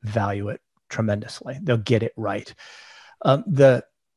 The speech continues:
you, you mentioned something about emotions earlier on. Yeah, you know, what most people will not be prepared for, and I talk about it in the book, is the emotional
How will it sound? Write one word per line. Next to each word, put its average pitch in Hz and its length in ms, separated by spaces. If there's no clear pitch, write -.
you, 170 440
you 151 180
mentioned 143 320
something 123 240
about 110 220
emotions 113 580
earlier 110 500
on. 127 280
Yeah, 131 260
you 131 140
know, 120 140
what 143 420
most 143 440
people 180 280
will 139 80
not 123 220
be 139 100
prepared 131 440
for, 127 140
and 113 80
I 113 40
talk 113 300
about 127 160
it - 20
in 123 80
the 120 80
book, 113 220
is 113 200
the 123 120
emotional 113 880